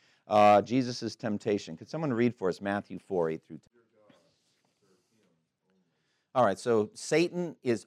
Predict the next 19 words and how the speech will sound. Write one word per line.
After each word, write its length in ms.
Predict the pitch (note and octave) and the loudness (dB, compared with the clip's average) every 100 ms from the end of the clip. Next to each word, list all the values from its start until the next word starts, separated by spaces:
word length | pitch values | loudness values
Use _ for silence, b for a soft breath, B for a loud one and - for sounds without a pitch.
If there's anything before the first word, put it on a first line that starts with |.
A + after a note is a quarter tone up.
| - | 2
offering 600 | C3+ D3 - D3 C#3+ C3 | 4 4 2 -4 -2 -2
Jesus 440 | A#2 A#2+ A#2 A2+ | -2 -4 -4 -8
the 180 | - G#2+ | -6 -6
world. 460 | G2 F#2 D#2+ B1+ A1+ _ _ _ _ _ _ _ _ _ _ | -2 -2 -4 -6 -18 _ _ _ _ _ _ _ _ _ _
You 120 | E2 F2+ | -20 -12
know, 320 | F#2+ F#2+ F#2 _ | -10 -10 -14 _
uh, 180 | F2+ F2+ - | -10 -8 0
all 460 | G#2+ A#2 B2 B2+ | 6 8 8 6
of 80 | A2 | 2
its 160 | F#2+ - | -4 -16
power, 540 | - C3 B2+ B2 A#2+ | 0 6 8 8 6
all 160 | G2+ F#2+ | 4 2
of 80 | F2 | -2
its 100 | E2+ | -10
glory, 720 | F#2 G#2+ A#2+ B2 B2 B2+ B3 | -6 2 4 6 2 0 -2
all 240 | - G#2+ | -2 0
of 80 | G#2+ | 0
its 180 | G#2 - | -4 -10
trappings. 360 | - G2 E2 | -10 -8 -8